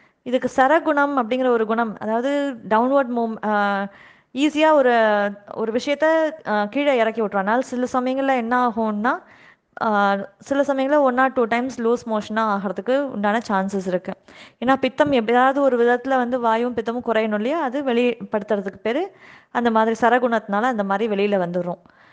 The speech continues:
அதோட அதுல ஏற்படக்கூடிய தண்ணி, தண்ணி எந்த அளவுக்கு, அதோட குணம் என்ன அப்படின்னு,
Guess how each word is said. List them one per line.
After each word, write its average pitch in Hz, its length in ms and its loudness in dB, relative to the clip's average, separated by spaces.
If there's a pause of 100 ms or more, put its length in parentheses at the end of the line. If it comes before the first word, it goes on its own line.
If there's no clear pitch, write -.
(320)
அதோட 262 340 4 (380)
அதுல 254 300 0
ஏற்படக்கூடிய 294 540 0
தண்ணி, 277 520 -2 (220)
தண்ணி 269 320 -2
எந்த 247 220 2
அளவுக்கு, 247 840 4
அதோட 247 240 2
குணம் 254 300 0
என்ன 214 480 0
அப்படின்னு, 190 280 -8